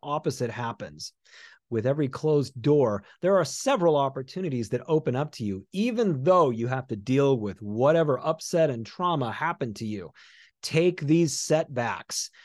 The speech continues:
take these cues in order for you to completely reinvent yourself and do something even better. And like I said in the first two, take it day by day.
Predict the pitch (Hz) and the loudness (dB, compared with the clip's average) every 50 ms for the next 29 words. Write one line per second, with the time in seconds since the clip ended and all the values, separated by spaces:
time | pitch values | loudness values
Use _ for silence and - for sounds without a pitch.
0 | - _ - - - 101 135 147 170 160 - 131 117 117 139 151 156 160 143 - | -20 _ -16 -14 -6 -2 0 0 0 0 -4 -8 -4 0 0 2 2 2 0 -2
1 | - - - - 165 175 196 220 214 165 113 92 87 82 - - - - - - | -8 -12 -6 -2 0 0 2 4 4 2 2 0 -4 -10 -14 -16 -18 -20 -10 -6
2 | 147 139 160 165 170 170 170 165 - - - 170 151 139 131 151 202 233 196 135 | -4 -4 -2 0 0 2 2 0 -2 -2 -2 -2 0 0 0 0 2 2 2 2
3 | 120 110 - _ - - 202 214 226 208 - - 302 294 254 269 269 262 269 277 | 0 -2 -6 _ -6 -4 -2 -2 -2 -4 -2 -2 -2 -2 0 -2 -2 0 0 0
4 | 277 277 262 214 202 240 302 302 240 151 131 - 135 107 101 101 - 151 151 151 | 0 0 0 2 2 2 0 0 -4 -4 -4 -4 -4 -4 -4 -2 0 0 2 2
5 | 127 - 151 180 233 240 202 - - - 214 208 202 202 - 202 180 165 - - | 0 2 2 2 4 2 0 -2 -2 0 0 0 0 0 0 0 0 0 -4 -8
6 | 156 165 190 175 165 175 156 135 107 - 147 160 165 135 107 87 85 _ _ - | -8 -4 -4 -2 0 0 0 0 0 2 2 2 2 2 0 -4 -6 _ _ -4
7 | 196 147 156 226 220 190 180 180 180 190 190 - 190 190 180 185 - 233 220 180 | -4 0 0 0 0 2 2 2 2 2 2 0 0 0 0 -2 0 0 0 0
8 | 147 131 123 131 131 - - 180 185 185 - - - - - 202 202 160 127 104 | 0 -2 -6 -8 -8 -6 -4 -4 -4 -4 -6 -8 -12 -2 2 4 4 4 2 -2
9 | - - - _ _ - - - 151 160 170 165 - - - - 160 147 139 135 | -4 -12 -20 _ _ -14 -4 -2 0 0 0 0 -4 -8 -6 0 0 2 2 0
10 | - - 147 120 104 135 123 123 127 127 127 113 - 123 120 120 117 117 117 110 | -4 -8 -12 -4 0 2 2 4 4 2 0 0 0 0 0 2 0 -2 -4 -4
11 | 110 120 117 110 98 90 | -2 -2 -2 0 -2 -8